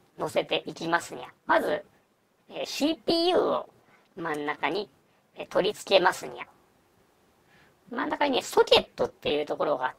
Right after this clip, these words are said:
て、そこにこのムカデみたいなね、ピンがいっぱい出てるシーピーユー。ムカデっていうかゲジゲジですにゃ。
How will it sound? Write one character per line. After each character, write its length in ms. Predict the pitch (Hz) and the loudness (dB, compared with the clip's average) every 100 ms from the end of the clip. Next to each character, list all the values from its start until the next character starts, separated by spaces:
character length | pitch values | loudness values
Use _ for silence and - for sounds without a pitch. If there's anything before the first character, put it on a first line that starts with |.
| _ | _
て、 160 | - 143 | -8 -6
そ 140 | - | -8
こ 160 | - - | -2 0
に 320 | - 101 - _ - | 0 0 -6 _ -10
こ 80 | 156 | -6
の 180 | 147 139 - | -4 -6 -10
ム 220 | - 190 | -6 2
カ 160 | 190 247 | 6 8
デ 100 | 247 | 6
み 120 | 269 | 4
た 140 | - 185 | 2 2
い 60 | |
な 100 | - | 0
ね、 120 | - - | -14 -6
ピ 120 | 240 | -2
ン 40 | 202 | 0
が 100 | 156 | 0
い 40 | |
っ 60 | 160 - | -4 4
ぱ 140 | 185 | 6
い 60 | 151 | 6
出 100 | 147 | 0
て 100 | 139 | -8
る 80 | 131 | -12
シ 180 | - 143 | -12 -12
ー 60 | |
ピ 120 | - | -12
ー 20 | 131 | -12
ユ 40 | |
ー。 40 | 170 | 2
ム 60 | |
カ 100 | 226 | 6
デ 120 | 240 | 6
っ 40 | 330 | 4
て 80 | 233 | -2
い 40 | |
う 20 | |
か 80 | - | -8
ゲ 220 | - - | -4 -4
ジ 140 | 175 285 | -2 2
ゲ 180 | 339 330 | 2 2
ジ 100 | 339 | 2
で 140 | 359 | 2
す 160 | - - | 0 -10
に 80 | |
ゃ。 60 | - | -12